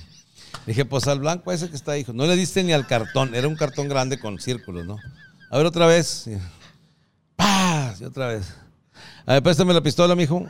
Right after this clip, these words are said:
Delante de todos, ¿eh? Yo dije, "Claro, la pinche pistola está mal apuntada".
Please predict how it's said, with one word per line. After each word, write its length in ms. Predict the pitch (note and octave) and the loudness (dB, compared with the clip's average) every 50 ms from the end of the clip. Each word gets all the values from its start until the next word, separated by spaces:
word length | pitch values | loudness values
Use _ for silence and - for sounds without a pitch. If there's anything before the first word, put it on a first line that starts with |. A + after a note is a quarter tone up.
| - - - | -12 -8 -2
Delante 300 | A#2 C#3+ F3 F3+ G3+ F#3+ | -2 0 0 2 0 0
de 60 | D#3 | 2
todos, 280 | D3+ C3+ B2+ A#2 F2 A#2+ | 2 2 2 2 0 -2
¿eh? 80 | C3 | -2
Yo 80 | B2 B2 | -2 -2
dije, 240 | A#2+ A2+ - B2 G#2+ | -4 -4 -4 -8 -10
"Claro, 440 | - - B2+ C3 C3+ D3 D#3 D3+ D3 | -8 -4 -2 0 2 2 2 2 0
la 140 | C#3 - | 0 -2
pinche 260 | - C#3 C#3+ B2+ D3+ C#3 | -2 -4 -2 -2 -4 -4
pistola 360 | C3+ B2+ - - C3+ C3 C3+ | -6 -8 -4 -2 0 0 0
está 180 | A#2+ - C3+ | -2 -2 -4
mal 160 | B2 B2+ B2+ B2+ | -4 -2 -2 -4
apuntada". 600 | B2 - A#2+ A#2 G#2 - B2+ C#3 C#3+ C3 B2 | -4 -6 -8 -6 -4 -4 -4 -4 -6 -8 -10